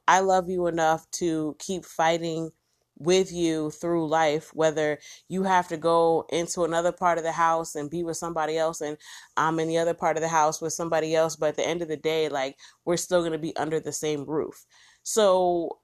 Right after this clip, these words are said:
that's what she said on Red Table Talk. So what that means to me, basically, is that they're not willing to let go of their marriage. At the same time, they're not holding each other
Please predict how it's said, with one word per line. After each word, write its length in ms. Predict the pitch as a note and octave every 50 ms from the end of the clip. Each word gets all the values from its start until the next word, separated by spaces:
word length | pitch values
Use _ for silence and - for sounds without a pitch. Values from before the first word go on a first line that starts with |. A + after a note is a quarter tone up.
| _ _ -
that's 240 | E3+ F3 F#3+ - -
what 80 | F4
she 80 | D#4+ D4
said 160 | D4 D#4 C4+
on 100 | B3+ A3
Red 140 | G#3 G3 F#3+
Table 280 | - G#3+ F#3+ F3+ E3 D#3+
Talk. 340 | - D#3 D3 C#3+ C#3 - _ _ _ _ _ _ _ -
So 440 | - - A3+ G#3+ G#3 G#3 G#3 G3+ - - - - - - - _ _
what 240 | G3+ A#3+ D#4 -
that 200 | G4+ G4+ F#4 C#4
means 420 | A3 G#3 A3 G#3+ G3+ F#3+ - - -
to 160 | - - F#3
me, 320 | F3 E3+ F3+ F#3 F#3 F3+
basically, 680 | E3+ E3 D#3+ E3 D#3+ - - E3 - E3+ D#3+ D#3+ D3 -
is 180 | C#3+ D#3 D3 D3
that 360 | D#3+ D3+ D3 D3 D3 C#3+ - -
they're 120 | F3 F3
not 380 | F3+ F#3 G3+ A3 A#3+ - - F3+
willing 340 | G3 G3 F#3+ F#3+ F#3 F#3 F3
to 140 | - - F3+
let 240 | E3+ E3+ E3 D#3 -
go 140 | E3 E3 D#3+
of 140 | D#3+ D3+
their 160 | - E3 D#3 D3+
marriage. 420 | D3+ D3+ D#3 D#3+ E3 E3+ E3 - - -
At 160 | D3+ D#3 -
the 100 | D#3 D#3
same 360 | - - E3 D#3+ D#3+ D#3+ D#3
time, 500 | - - - D#3+ D#3 D#3 D#3 D#3 D#3 D3
they're 180 | C#3+ D3+ D3 D3
not 280 | D3+ D3+ D#3 C#3+ -
holding 420 | - - - D3+ D3+ D3 D#3+ D3+ D#3
each 240 | D3+ D3+ C#3+ -
other 460 | E3 D3 C#3+ C#3 D3 D3 D3 C#3+ D3